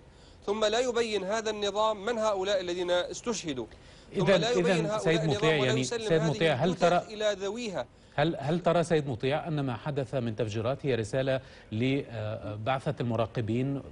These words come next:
Speaker 2: قبيل وصولهم ووصول، وما تزامنا مع وصول طليعة الم-، ال-، المراقبين العرب؟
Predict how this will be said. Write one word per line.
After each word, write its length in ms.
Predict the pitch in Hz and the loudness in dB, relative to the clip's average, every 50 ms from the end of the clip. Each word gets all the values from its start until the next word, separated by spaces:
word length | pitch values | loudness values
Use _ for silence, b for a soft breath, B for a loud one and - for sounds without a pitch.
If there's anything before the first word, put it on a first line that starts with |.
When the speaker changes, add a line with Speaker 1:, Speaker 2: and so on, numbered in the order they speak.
| - - | -12 -4
Speaker 2:
قبيل 280 | - 120 110 127 139 135 | -4 0 2 2 4 4
وصولهم 640 | 127 123 117 - - 143 139 131 117 123 117 107 104 B B B B B | 4 2 2 0 0 0 0 2 2 2 0 0 -2 B B B B B
ووصول، 680 | - 110 120 131 131 131 135 127 110 - 165 175 175 170 | 2 2 4 4 4 2 2 0 0 0 2 2 2 2
وما 280 | - 131 139 139 143 135 | 2 0 2 2 2 0
تزامنا 520 | 131 - 139 123 123 151 165 165 151 139 | 0 0 0 2 2 2 2 2 0 0
مع 160 | 127 127 117 117 | 0 -2 -2 -2
وصول 320 | 117 107 - 147 156 127 | -2 -4 -2 -2 -4 -2
طليعة 440 | - - 113 110 135 139 117 113 113 - - | 0 0 2 2 4 4 4 2 2 0 -2
الم-، 400 | - 82 110 113 110 107 113 113 | -2 0 0 -2 -2 -2 -2 -4
ال-، 300 | - - 110 107 113 - | -4 -4 -4 -4 -4 -4
المراقبين 540 | 107 110 113 117 113 - - 120 117 120 123 | -2 -2 0 0 -2 0 0 0 0 0 0
العرب؟ 340 | 107 98 101 113 127 143 | 0 0 -2 -2 -2 -4